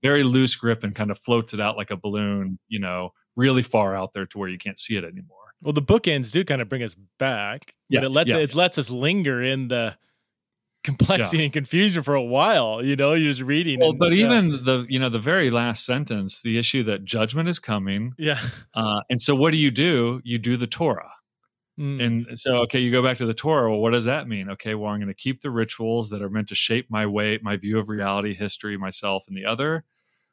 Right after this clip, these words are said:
Speaker 1: Um, and the Torah is also gonna say, like, "Don't you dare alienate the, the foreigner. Don't you dare, uh, oppress an orphan or a poor person," right? So, like,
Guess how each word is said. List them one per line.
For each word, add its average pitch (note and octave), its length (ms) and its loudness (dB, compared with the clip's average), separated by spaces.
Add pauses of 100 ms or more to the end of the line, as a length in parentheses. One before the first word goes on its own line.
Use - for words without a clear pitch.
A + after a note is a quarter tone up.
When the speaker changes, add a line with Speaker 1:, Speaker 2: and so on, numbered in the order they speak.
(120)
Speaker 1:
Um, G#2 460 0 (320)
and B2+ 140 2
the A#2 60 4
Torah C#3 260 4
is A#2 100 0
also A#2+ 340 2
gonna A#2 160 2
say, A2+ 220 0
like, G#2 260 -2
"Don't A#2 260 0
you B2 120 0
dare G#2+ 640 0 (100)
alienate A2+ 600 2 (120)
the, G#2 400 -4
the G#2 120 -8
foreigner. G2 540 -4
Don't G#2 300 -4
you A#2 100 -2
dare, G#2 800 0
uh, G#2 200 -8
oppress G#2 400 -6
an G#2 140 -8
orphan G#2+ 560 -6
or F#2+ 180 -8
a F2+ 60 -12
poor C#3 260 -4
person," F#2+ 380 -14
right? F2+ 320 -12
So, G#2+ 220 -6
like, G2+ 260 -2